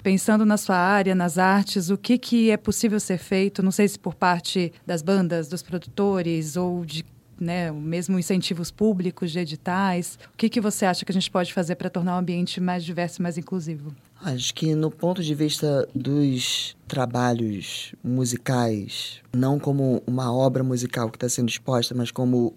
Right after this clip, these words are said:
Speaker 2: uma equipe, né? Procurar ter equipes mais diversas, ter essas pessoas trabalhando, né? Se preocuparem em ter uma equipe diversa, porque é muito mais fácil você simplesmente pegar uma pessoa que traz na sua própria existência uma pauta de representatividade,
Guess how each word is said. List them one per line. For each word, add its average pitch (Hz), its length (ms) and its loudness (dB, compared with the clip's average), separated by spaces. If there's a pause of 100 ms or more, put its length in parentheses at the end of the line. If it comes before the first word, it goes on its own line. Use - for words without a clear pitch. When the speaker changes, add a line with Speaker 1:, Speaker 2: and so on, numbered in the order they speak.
Speaker 2:
uma 127 280 0
equipe, 123 500 0
né? 143 220 2 (280)
Procurar 170 380 2
ter 185 100 -2
equipes 190 300 -4
mais 190 220 2
diversas, 160 760 -2
ter 147 120 0
essas 131 280 -2
pessoas 131 680 0 (140)
trabalhando, 151 580 4
né? 135 140 2
Se 135 100 -2
preocuparem 151 540 2
em - 20 -2
ter 135 180 0
uma 131 140 2
equipe 127 300 -2
diversa, 135 440 0
porque - 240 -6
é 127 60 0
muito 165 260 2
mais 202 200 2
fácil 127 420 0
você 123 240 -2
simplesmente 131 540 -2
pegar 135 280 0
uma 131 180 0
pessoa 117 600 0 (180)
que 120 440 0 (100)
traz 113 800 0
na 120 180 0
sua 127 180 0
própria 151 300 2
existência 127 560 0
uma 123 140 2
pauta 123 340 -2
de 123 100 -2
representatividade, 127 1080 0